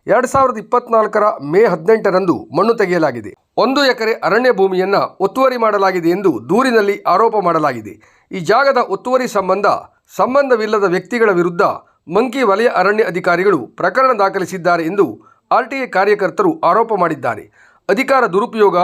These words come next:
ಪ್ರಭಾವ ಬಳಸಿ ತಮ್ಮ ಮೇಲೆ ಆಗಬೇಕಿದ್ದ ದೂರನ್ನ ಬೇರೆಯವರ ಮೇಲೆ ಪ್ರಕರಣ ದಾಖಲಾಗುವಂತೆ ಸಚಿವರು ಮಾಡಿದ್ದಾರೆ ಎಂದು ಆರೋಪ ಮಾಡಿದ್ದಾರೆ.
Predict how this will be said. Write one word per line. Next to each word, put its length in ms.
ಪ್ರಭಾವ 400
ಬಳಸಿ 420
ತಮ್ಮ 300
ಮೇಲೆ 200
ಆಗಬೇಕಿದ್ದ 580
ದೂರನ್ನ 380
ಬೇರೆಯವರ 540
ಮೇಲೆ 320
ಪ್ರಕರಣ 560
ದಾಖಲಾಗುವಂತೆ 840
ಸಚಿವರು 460
ಮಾಡಿದ್ದಾರೆ 520
ಎಂದು 460
ಆರೋಪ 320
ಮಾಡಿದ್ದಾರೆ. 580